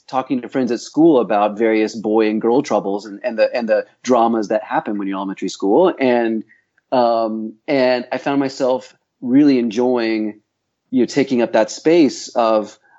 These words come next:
uh, or really in a, in a sense, sharing that space with somebody on the phone and, and talking issues out. And before you know it, I, I, I continued to look for teaching opportunities and counseling opportunities at camps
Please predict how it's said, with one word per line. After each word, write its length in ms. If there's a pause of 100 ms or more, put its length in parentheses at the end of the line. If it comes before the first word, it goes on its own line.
(200)
uh, 80
or 240
really 280
in 60
a, 160
in 120
a 60
sense, 340
sharing 320 (1080)
that 220
space 420
with 320 (300)
somebody 320
on 80
the 80
phone 400
and, 200
and 380
talking 300
issues 340
out. 300 (220)
And 80
before 260
you 60
know 180
it, 60
I, 160 (120)
I, 200
I 160
continued 400
to 60
look 180
for 320
teaching 420
opportunities 640
and 100
counseling 420
opportunities 460
at 120
camps 640